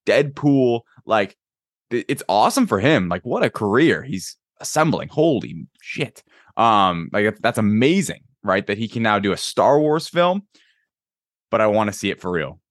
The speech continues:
right? I, I really wanna see th-, something from Star Wars film division come to life.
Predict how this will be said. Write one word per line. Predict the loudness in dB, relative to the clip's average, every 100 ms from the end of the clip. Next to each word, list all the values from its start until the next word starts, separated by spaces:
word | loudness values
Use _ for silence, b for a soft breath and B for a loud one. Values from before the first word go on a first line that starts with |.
| -2
right? | 0
I, | 2 2 2
I | 0
really | 0 0 2
wanna | 2 0
see | -2 -4 -4
th-, | -4
something | -6 0 0 0 -2 -2 -4 -14
from | -4 -2
Star | 0 2 2
Wars | 2 2 2 -2 -6 -10 _ _ _ -20
film | -4 2 4 4 2
division | -2 -4 -6 -8 -12 -16 _ _ _ _ _ _ _
come | -2 2 2
to | 2
life. | 0 -2 -12